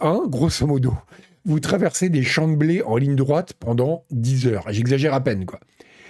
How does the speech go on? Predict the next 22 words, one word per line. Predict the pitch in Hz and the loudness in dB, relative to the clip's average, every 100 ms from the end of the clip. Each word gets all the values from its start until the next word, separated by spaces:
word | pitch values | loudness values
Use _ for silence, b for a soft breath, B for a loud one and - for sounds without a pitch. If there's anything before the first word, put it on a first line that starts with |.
| B B - | B B -4
Et, | 156 147 127 | 0 2 2
euh, | 113 104 98 92 87 82 78 78 80 78 80 82 - | 2 0 0 0 -2 -2 -4 -8 -10 -12 -14 -16 -10
et | - 127 | -2 -2
c'est, | 135 | -2
c'est, | 127 - 131 120 | -4 -2 -4 -4
c'est | 143 | -6
quand | 127 | -2
même | 113 110 | -2 -2
fou | - - 208 220 | -8 -4 -2 0
de, | 135 110 101 98 90 87 92 101 _ B B B B | 0 0 0 0 -2 -4 -10 -16 _ B B B B
c'est | - | -6
quand | 147 | -2
même | 139 | -2
fou | 123 196 | -2 -2
de | 147 | 0
se | |
dire | 135 190 | -2 -2
qu'ils | 135 | -2
aient | 123 | -2
pu | 131 | -2
passer | 131 175 | 0 0
de, | 139 120 | 0 -2